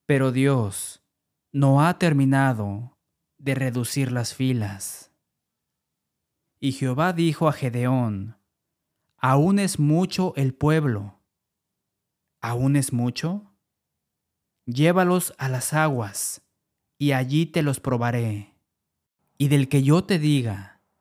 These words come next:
'Vaya éste contigo', irá contigo. Mas de cualquiera que yo te diga, 'Este no vaya contigo', el tal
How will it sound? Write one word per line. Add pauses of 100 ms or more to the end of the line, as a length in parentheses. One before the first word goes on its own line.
(800)
'Vaya
éste
contigo', (1040)
irá
contigo. (1120)
Mas
de
cualquiera
que
yo
te
diga, (640)
'Este
no
vaya
contigo', (800)
el
tal